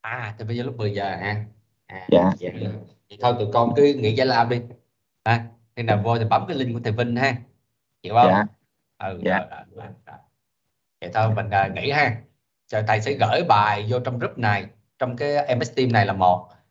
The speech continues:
Speaker 1: À, thứ hai là nếu mà ban cán sự lớp mà gửi email cho thầy biết địa chỉ email của ban cán sự lớp thì thầy gửi thêm một lần nữa. Đồng ý ha?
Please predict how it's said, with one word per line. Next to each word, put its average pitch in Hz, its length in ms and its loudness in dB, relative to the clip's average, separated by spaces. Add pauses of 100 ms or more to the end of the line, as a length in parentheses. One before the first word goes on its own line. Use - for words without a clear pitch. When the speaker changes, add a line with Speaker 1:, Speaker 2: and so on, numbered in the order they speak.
(100)
Speaker 1:
À, 110 200 -4
thứ 139 60 -4
hai 113 280 4
là 101 280 4
nếu 131 100 -2
mà 110 180 4
ban 110 220 0
cán - 100 -6
sự 95 120 -10
lớp 117 300 0
mà 98 260 -2 (260)
gửi 90 140 -8
email 120 340 2
cho 117 140 4
thầy 101 140 2
biết 135 260 0
địa 104 120 -4
chỉ 120 120 -4
email 113 360 2
của 113 60 -2
ban 113 140 0
cán 120 100 -4
sự 101 100 -6
lớp 107 220 -2
thì 104 60 -8
thầy 95 100 -4
gửi 87 200 -4
thêm 107 220 -2
một 101 100 -6
lần 87 200 -2
nữa. 104 220 -6 (1600)
Đồng 95 120 2
ý 135 80 4
ha? 127 280 4